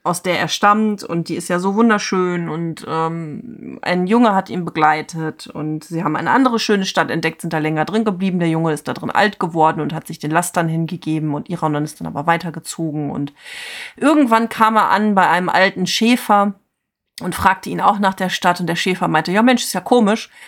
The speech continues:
Das einzige Mal, dass ich von dieser Stadt gehört hab, war damals, als ich ein Kind war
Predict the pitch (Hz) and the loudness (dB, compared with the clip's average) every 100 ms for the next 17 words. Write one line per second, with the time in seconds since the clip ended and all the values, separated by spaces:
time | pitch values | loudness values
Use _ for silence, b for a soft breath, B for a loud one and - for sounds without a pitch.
0 | B - 254 311 233 233 240 214 - 196 | B 0 0 2 2 4 2 -2 -2 0
1 | 180 180 240 - 190 185 196 180 190 220 | 0 2 0 2 0 2 2 4 4 4
2 | 208 175 175 165 175 285 392 - 156 185 | 2 0 -6 -6 0 2 2 2 4 4